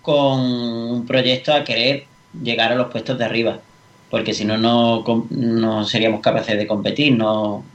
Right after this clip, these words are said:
sería competir para nada. Lo que pasa es que luego se va, van pasando cosas. Eh, la idea, pues sí, estaría en la de subir.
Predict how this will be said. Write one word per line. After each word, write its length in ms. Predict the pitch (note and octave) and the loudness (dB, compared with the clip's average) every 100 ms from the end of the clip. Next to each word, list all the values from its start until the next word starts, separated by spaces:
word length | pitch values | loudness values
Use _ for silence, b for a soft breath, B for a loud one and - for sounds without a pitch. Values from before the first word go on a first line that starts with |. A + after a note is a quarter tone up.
| - | -20
sería 300 | - A2+ G#2+ | -6 0 2
competir 400 | A2 G#2 A2 A2+ | 2 0 0 0
para 180 | A2 G#2 | 2 2
nada. 340 | A#2+ E3 - B B B B _ - | 2 2 0 B B B B _ -6
Lo 100 | A#2 | -2
que 80 | G#2+ | 0
pasa 200 | A2 A#2+ | 0 2
es 60 | |
que 60 | A#2+ | 2
luego 220 | A#2+ B2 | 2 0
se 100 | B2 | 0
va, 160 | A2+ - | -2 -2
van 180 | A#2 A2+ | -4 -2
pasando 400 | A#2 - A#2+ B2+ | -2 -2 -2 0
cosas. 380 | B2+ B2 G#2 - _ b b b - | -2 -2 -8 -14 _ b b b -8
Eh, 1040 | - A#2+ A#2 A#2 A2+ A2+ A2+ A2+ A2+ A2 G#2+ | 2 4 4 4 0 0 -2 -2 -2 -4 -4
la 180 | A#2+ B2 | -2 0
idea, 480 | B2+ E3+ D#3 A2 - | 2 4 4 0 -6
pues 140 | G#2+ G#2+ | -14 -6
sí, 200 | C3+ C#3 | -2 -2
estaría 1000 | C3 B2 A2 A#2 A#2+ A#2+ A#2+ A#2+ A#2 - _ _ _ - | -2 -6 -4 0 0 0 0 0 -2 -6 _ _ _ -8
en 120 | A#2 | -2
la 100 | A#2 | -2
de 120 | A2 | -4
subir. 400 | A2 A2 A#2 A2+ | -6 -4 -6 -6